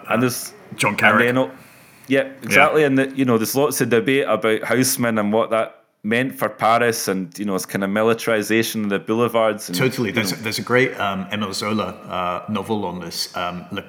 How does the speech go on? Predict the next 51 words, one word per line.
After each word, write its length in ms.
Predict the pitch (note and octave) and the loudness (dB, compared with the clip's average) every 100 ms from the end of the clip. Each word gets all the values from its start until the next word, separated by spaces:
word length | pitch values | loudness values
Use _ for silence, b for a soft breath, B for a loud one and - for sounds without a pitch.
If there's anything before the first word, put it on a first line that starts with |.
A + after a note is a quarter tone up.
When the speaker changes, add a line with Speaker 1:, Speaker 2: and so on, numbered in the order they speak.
| - | -10
Speaker 2:
Le 100 | F#2 | -10
Curé, 580 | - G#2+ G2+ A2+ B2 - | -8 -4 -2 0 -2 -4
which 220 | F2+ - | -8 -6
is 120 | F2+ | -8
The 80 | - | -10
Kill. 380 | - - A#2+ C3+ - B B B | -6 0 2 0 -4 B B B
And 140 | - G2+ | -6 -4
it's 160 | G2 | 0
all 160 | C3 A2+ | 0 0
about 400 | G2+ G#2 G2+ - | 4 6 6 2
the 80 | F#2+ | 0
speculators 1000 | - - G#2 - A#2+ A2 G#2 F2+ F2 G2+ | 0 0 -4 -4 -2 -2 -2 -4 -6 -6
making 320 | F#2 F#2 F#2 | -6 -6 -6
all 140 | F2+ | -6
the 80 | E2+ | -8
money 520 | F2 F2 F2+ F2 F2 - B B B | -8 -8 -6 -6 -10 -16 B B B
on 140 | F2+ | -6
the 80 | F2+ | -4
Speaker 1:
Mm-hmm. 60 | E2+ | 0
Speaker 2:
back 220 | F2+ - | 0 0
of 120 | - | -6
what 100 | F#2+ | -6
Haussmann's 520 | - F#2+ F2+ F#2+ E2 | -2 -2 -2 -8 -10
doing, 260 | - G2+ F#2+ | -4 -2 -2
because 200 | - G#2 | -6 -6
they're 120 | G2 | -2
able 180 | G2+ G#2 | -2 -2
to 120 | F#2 | -6
get 100 | - | -6
access 420 | E2+ F2+ - G2 - | -2 -2 -2 -6 -6
to 100 | F#2+ | -6
his 120 | E2+ | -8
plans 340 | - G2 F#2 | -6 -6 -6
and 80 | G2 | -6
they're 60 | F2 | -6
buying 320 | F#2 F#2+ F#2+ | -2 -2 0
up 200 | G2 - | -4 -6
the 100 | G2 | -6
land. 340 | F#2+ G2 F#2+ G#2+ | -4 -4 -4 -6
I 20 | |
mean, 220 | G2 G2+ | -6 -8
uh, 80 | G#2+ - - | -10 -12 -6
like, 160 | G2+ - | -4 -4
unofficially 460 | G#2 F#2 B2+ A#2 | -6 -2 -2 -2
get 120 | F#2+ - | -4 -6
access 320 | D#2+ F#2 F2+ | -6 -6 -6
to 80 | E2+ | -8
his 80 | |
plans, 240 | - E2+ D2+ B B | -8 -10 -10 B B
and 160 | B | B
they're 60 | G2+ | -4